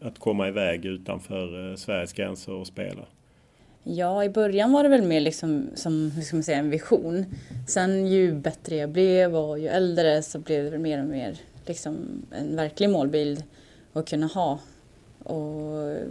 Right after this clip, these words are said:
Speaker 2: men den kom ändå ganska sent, ehm, ändå i karriären. Så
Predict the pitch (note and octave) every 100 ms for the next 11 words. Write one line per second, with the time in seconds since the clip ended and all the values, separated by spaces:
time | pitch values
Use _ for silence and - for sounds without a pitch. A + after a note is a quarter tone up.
0 | A1 - - E3 F#3+ - A#3+ B3 F3+ D#3+
1 | D#3+ D#3+ - D#3 D3 D#3 - - _ -
2 | - D#3+ - - - - - - - E3+
3 | D#3+ D#3+ E3 E3 E3 - F2+ - - -
4 | - - F3+ F3 F#3+ F#3 E3+ D3+ E3 E3
5 | E3+ F3 F3 E3 D#3+